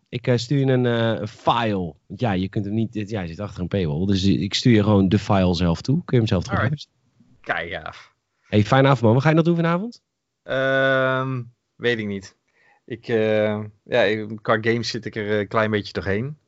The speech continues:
Speaker 1: Oké.
Speaker 2: Dus ik heb, eh, niet zoveel meer. Ik ben nou mezelf heel erg aan het ophypen voor Doom Eternal.
Speaker 1: Leuk.
Speaker 2: Maar, eh, ja, en, eh,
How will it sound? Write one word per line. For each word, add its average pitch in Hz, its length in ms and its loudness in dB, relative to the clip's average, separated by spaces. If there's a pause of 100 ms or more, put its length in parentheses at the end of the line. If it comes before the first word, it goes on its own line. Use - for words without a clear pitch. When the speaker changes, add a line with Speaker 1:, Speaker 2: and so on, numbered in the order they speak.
(260)
Speaker 1:
Oké. 95 320 -8
Speaker 2:
Dus 101 220 -12
ik 98 120 -12
heb, 101 220 -2
eh, 104 240 2
niet 104 120 -4
zoveel 104 200 -2
meer. 104 140 2
Ik 104 120 -2
ben 104 240 2
nou 101 200 2
mezelf 101 380 0
heel 104 200 0
erg 98 140 4
aan 95 60 -4
het 90 100 -10
ophypen 95 480 -2
voor 92 140 -6
Doom 101 200 -2
Eternal. 107 500 0 (720)
Speaker 1:
Leuk. 113 200 0
Speaker 2:
Maar, 95 220 0
eh, 90 540 -2 (280)
ja, - 320 -2 (120)
en, 98 360 -6
eh, 85 100 -4